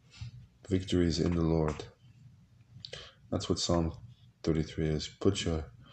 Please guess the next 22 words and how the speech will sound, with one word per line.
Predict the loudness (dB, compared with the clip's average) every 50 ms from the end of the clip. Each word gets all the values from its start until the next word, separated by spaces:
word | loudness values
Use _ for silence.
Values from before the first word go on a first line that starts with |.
| -20 -20 -20 -20 -18 -14 -12 -12 -12 -14 -16 -20 -20 -20 -20 _ -20 -8 0
best | 2 4 4 4 2 2
testament | 4 4 4 4 2 -2 0 0 0 0 -2 -6 -10 -16 -10
to | -6 -2
the | -2 -2
test, | 0 2 2 2 2 2 -2 -4 -6 -8 -12 -16 -20 -20 -20 -20 -20 -20 -20 -20 -20 -20 -20 -20 -20 -20 -20 -20 -20 -20 -16 -10
and | -6 -2 0 2
that | 4 4
is | 4 2 0 0
to | 0 2 4
love | 4 4 4
your | 4 2 2
God | 4 4 6 6 6 6 4 0 -4 -4
with | -4 -4 0 0
all | 2 2 4
your | 4 2 2
heart, | 0 -2 -2 0 2 2 2 0 -2 -8 -16 -18 -18 -12
soul, | -10 -6 -2 2 2 2 2 2 0 -4 -8 _ _ _ -20 -20 -20 -20 -20 -20 -16 _ -4
and | -2 0 0
mind. | 2 2 2 2 0 -2 -4 -8 -12 -18 -20 -20 -20 -20 -20 -20 -20 _ _ -20 -20 -20 -20 -20 _ -20 -20 -20 _ _ _ _ -20 -20 -20 -20 -20 -20 -20 -20 -20 -14 -10 -4 0
Do | 2 4 4
everything | 6 4 4 2 0 0 2
that | 2 2 2 0 -2